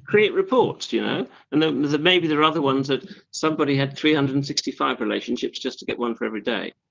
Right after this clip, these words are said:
Now, when FileMaker introduced the, what I call the, the, the, the F M Q L query, that meant you could dispense with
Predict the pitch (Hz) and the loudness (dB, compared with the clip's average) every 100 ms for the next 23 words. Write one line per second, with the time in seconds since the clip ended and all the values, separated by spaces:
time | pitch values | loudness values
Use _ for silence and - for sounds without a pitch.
0 | _ _ _ _ 139 147 196 175 - 208 | _ _ _ _ 0 2 2 0 -6 -4
1 | 185 160 151 131 - 156 117 101 - - | -2 0 0 -4 0 2 2 0 -8 -16
2 | - 117 131 127 123 117 _ _ _ - | -16 -2 0 2 0 -4 _ _ _ -6
3 | 113 123 143 139 117 107 113 110 110 90 | 0 2 0 2 0 2 0 0 -2 -2
4 | 104 110 110 123 139 139 127 117 117 - | -2 -2 -2 -2 -2 -2 -2 -2 -2 -2
5 | 131 120 117 113 - 202 202 139 - - | -2 0 0 -2 -2 -2 -2 -4 -6 -10
6 | - _ _ _ - _ - 151 156 123 | -12 _ _ _ -20 _ -2 0 0 0
7 | 117 117 123 131 117 127 - 151 135 131 | 0 -2 -4 -4 -6 -10 -4 -4 -2 -4